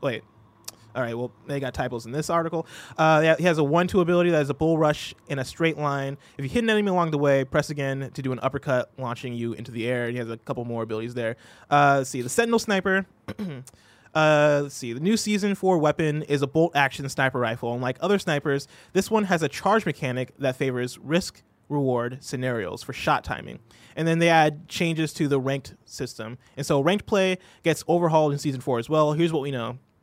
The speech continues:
Master tier, uh, this new tier is the new Apex Predator tier award,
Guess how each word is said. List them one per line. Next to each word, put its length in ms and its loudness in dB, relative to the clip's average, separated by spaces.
Master 320 2
tier, 360 0
uh, 220 4
this 240 2
new 140 0
tier 240 0
is 160 2
the 180 -2
new 320 0
Apex 400 -4
Predator 320 -2
tier 320 -2
award, 520 -2